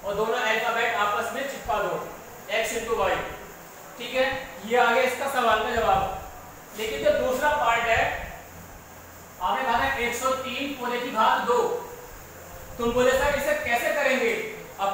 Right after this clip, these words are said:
तुमने बचपन की तरह ऐसे भी कर सकते हो कि मैं एक सौ तीन की गुणा एक सौ तीन में कर दूं, मैं बोला, "ये बिल्कुल गलत जवाब है, क्योंकि हमें नंबर की गुणा नंबर में नहीं करनी है।" हमने क्या कहा था उसने कि पहले सर्व समीकरण का उपयोग करते हुए इसका मान बताओ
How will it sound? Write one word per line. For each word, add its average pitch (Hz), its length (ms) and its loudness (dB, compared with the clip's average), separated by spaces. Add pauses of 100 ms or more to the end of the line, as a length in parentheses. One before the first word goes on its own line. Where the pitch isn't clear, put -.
तुमने 247 260 -4
बचपन 247 460 0
की 262 160 -2
तरह 269 140 -2
ऐसे 254 340 0
भी - 160 -2
कर 269 80 2
सकते 254 300 0
हो 262 60 -4
कि 269 100 -4
मैं 285 200 -2
एक 226 220 -2
सौ 262 80 0
तीन 247 280 -6
की 262 60 -6
गुणा 226 480 0
एक 220 100 -2
सौ 254 100 -6
तीन 262 320 -4
में 262 100 -2
कर 262 100 0
दूं, 277 200 0 (460)
मैं 214 120 -2
बोला, 262 160 2
"ये 262 80 2
बिल्कुल 233 340 0 (300)
गलत 226 240 2
जवाब 202 360 4
है, - 460 -4 (400)
क्योंकि 233 180 -4
हमें 262 200 4
नंबर 254 360 2
की 262 80 -2
गुणा 247 200 0
नंबर 254 280 0
में 262 140 -2
नहीं 277 180 -2
करनी 233 200 -4
है।" - 200 -8
हमने 247 200 -6
क्या 262 140 -2
कहा 254 220 0
था 262 160 -2
उसने 285 200 -2 (580)
कि 285 60 -12
पहले 240 640 -2
सर्व 254 280 -2
समीकरण 233 640 -2 (140)
का 262 240 4
उपयोग 226 560 0
करते 226 320 -2
हुए 262 140 0
इसका 262 420 -2
मान 233 280 2
बताओ - 640 0